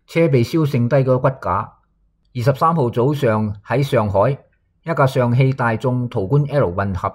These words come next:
動力車喺高架路上邊着火，現場火勢兇猛，車被燒成咗空殼，好彩車裏邊啲人成功逃生。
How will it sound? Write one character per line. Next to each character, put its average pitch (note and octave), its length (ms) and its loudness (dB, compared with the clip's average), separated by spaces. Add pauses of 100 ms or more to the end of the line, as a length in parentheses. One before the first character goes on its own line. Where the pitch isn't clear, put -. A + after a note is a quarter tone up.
(260)
動 G2+ 160 -6
力 F#2+ 60 -2
車 C3 360 0 (460)
喺 C3+ 200 0
高 D#3 220 0
架 B2+ 160 2
路 A2 180 0
上 G#2+ 160 -4
邊 C3+ 200 2
着 A2 100 0
火， F#2+ 380 -4 (720)
現 C3 120 2
場 A2+ 220 2
火 C3+ 220 2
勢 C3 160 2
兇 C#3+ 100 2
猛， A2 340 0 (400)
車 D#3+ 260 2
被 B2 140 2
燒 D3 200 0
成 F#2+ 160 -2
咗 B2+ 160 2
空 B2+ 160 0
殼， A2 200 0 (520)
好 C#3 120 -2
彩 C#3 240 2
車 D#3 200 0
裏 C3 100 4
邊 C#3+ 120 0
啲 D3 120 2
人 F2+ 160 0
成 F#2+ 240 -8
功 C#3 240 2
逃 F2 180 -2
生。 A#2+ 280 -4